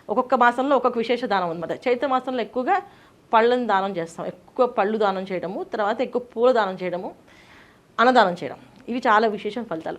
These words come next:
అందుకే శ్రీరామనవమి రోజున పానకం చేసి, పానకం, వడపప్పు పంచుతారు, అన్నదానాలు చేస్తుంటారు,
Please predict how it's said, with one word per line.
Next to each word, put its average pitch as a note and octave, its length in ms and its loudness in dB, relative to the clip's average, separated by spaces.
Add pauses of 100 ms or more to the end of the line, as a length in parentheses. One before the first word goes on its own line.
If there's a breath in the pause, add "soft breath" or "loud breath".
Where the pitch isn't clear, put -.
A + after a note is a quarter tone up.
అందుకే B3 400 -2
శ్రీరామనవమి A#3 460 0
రోజున A3 260 -2
పానకం G#3 580 -2
చేసి, F#3 380 -2
పానకం, F#3+ 480 -2
వడపప్పు F#3 380 -2
పంచుతారు, F3 580 -4
అన్నదానాలు G3+ 420 0
చేస్తుంటారు, E3 640 -6